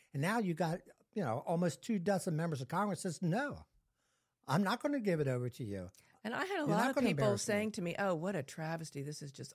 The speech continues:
Speaker 2: awful. Look what they're doing. Look how they're behaving." And I kept thinking to myself, "I think it's wonderful what they're
Speaker 1: Yeah.
Speaker 2: doing. They're holding out." And it's really only a couple of ways this can go.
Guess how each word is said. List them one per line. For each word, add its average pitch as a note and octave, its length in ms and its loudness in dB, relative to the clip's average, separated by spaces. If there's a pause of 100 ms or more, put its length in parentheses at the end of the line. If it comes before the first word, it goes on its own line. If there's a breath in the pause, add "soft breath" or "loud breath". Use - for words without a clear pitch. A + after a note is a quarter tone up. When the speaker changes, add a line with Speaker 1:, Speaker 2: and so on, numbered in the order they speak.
Speaker 2:
awful. F#3+ 340 -6
Look F#3 160 -6
what D#3 100 -8
they're F#2+ 120 -10
doing. F#3 340 -4
Look F3 140 -6
how D#3+ 80 -6
they're C#3+ 100 -8
behaving." D#3+ 500 -6 (480 soft breath)
And E3 160 -6 (140)
I G#3 220 -2
kept - 340 -8
thinking A3 380 -6
to G3 140 -6
myself, D3 500 -4 (200)
"I G3+ 140 -10
think D3+ 200 -12
it's C#3 140 -8
wonderful D3+ 440 -10
what C3 180 -10
they're C3 100 -8
Speaker 1:
Yeah. A3+ 160 -4
Speaker 2:
doing. B2 180 -6 (240 soft breath)
They're F3 120 -2
holding F#3+ 440 -4
out." A3+ 300 -6
And D#3 160 -6
it's D#3 140 -10 (400 soft breath)
really G#3+ 360 -10
only F#3+ 240 -6
a E3 40 -8
couple - 280 -10
of - 120 -10 (380)
ways F#3+ 260 0
this G#3 160 -6
can G#3 180 -4
go. A3 300 -6